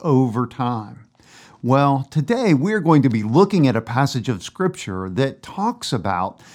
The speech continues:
an even more remarkable growth, the growth of the kingdom of God. Let's look at these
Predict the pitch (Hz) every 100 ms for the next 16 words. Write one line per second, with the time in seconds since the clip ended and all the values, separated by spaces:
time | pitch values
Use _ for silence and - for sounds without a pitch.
0 | - - 165 151 - 208 254 233 220 196
1 | 160 151 170 214 233 214 196 185 139 156
2 | 151 180 147 156 135 127 123 95 101 160
3 | 139 113 135 208 240 131 117 160 - _
4 | _ _ 156 143 139 127 - 196 175 117
5 | 107 101 104 107 _ _ - 110 110 110
6 | 107 98 87 87 - _ - 285 - 254
7 | 269 - 180 - 160 160 135